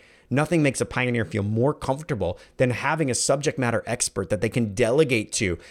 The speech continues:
so that they can take that particular task out of their mind and instead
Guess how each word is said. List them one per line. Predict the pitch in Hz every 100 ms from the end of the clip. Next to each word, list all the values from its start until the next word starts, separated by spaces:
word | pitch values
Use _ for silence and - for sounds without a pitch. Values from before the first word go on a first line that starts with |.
| -
so | -
that | 151 151
they | 170
can | 160
take | 175 175 135
that | 151 233 -
particular | 160 147 135 120
task | 117 135 127 -
out | 151 196
of |
their | 151 117
mind | 110 139 107 95 - -
and | 156
instead | 151 143 - 190 175 123